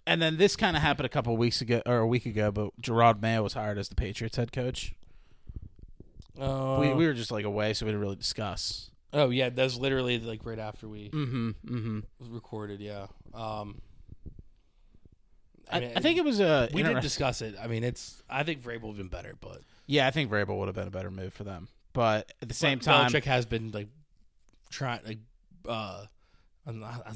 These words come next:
Speaker 2: say breeding, not
Speaker 1: <laughs>
Speaker 2: groom-, he's grooming him to be this position.
Speaker 1: Yeah, and it's always good to keep it in-house, too.
Speaker 2: Mm-hmm.
Speaker 1: So I think that's a good, i-, like, a good mindset for it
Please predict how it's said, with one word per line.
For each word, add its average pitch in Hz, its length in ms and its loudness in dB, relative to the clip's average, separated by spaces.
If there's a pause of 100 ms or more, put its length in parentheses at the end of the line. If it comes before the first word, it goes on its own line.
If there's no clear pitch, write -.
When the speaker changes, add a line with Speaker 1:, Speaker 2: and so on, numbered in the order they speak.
Speaker 2:
say 98 200 -12
breeding, 95 560 -12
not 107 380 2
Speaker 1:
<laughs> - 0 -
Speaker 2:
groom-, 131 320 4
he's 120 180 -2
grooming 127 500 2
him 110 220 -8
to 104 60 -6
be 104 160 -4
this 98 200 -8
position. - 560 -12
Speaker 1:
Yeah, 233 200 8
and 208 100 2
it's 208 100 2
always 240 200 4
good 160 120 2
to 131 60 -4
keep 131 220 0
it 107 80 -2
in-house, 98 480 -6
too. 95 200 -8
Speaker 2:
Mm-hmm. 113 280 -4 (240)
Speaker 1:
So 110 320 -4
I 110 60 -2
think 120 180 -4
that's 104 200 -4
a 98 40 -10
good, 98 180 -10
i-, 95 140 -8 (220)
like, 107 140 -8
a 113 60 -10
good 104 180 -6
mindset 92 440 -10
for 85 260 -12
it - 80 -14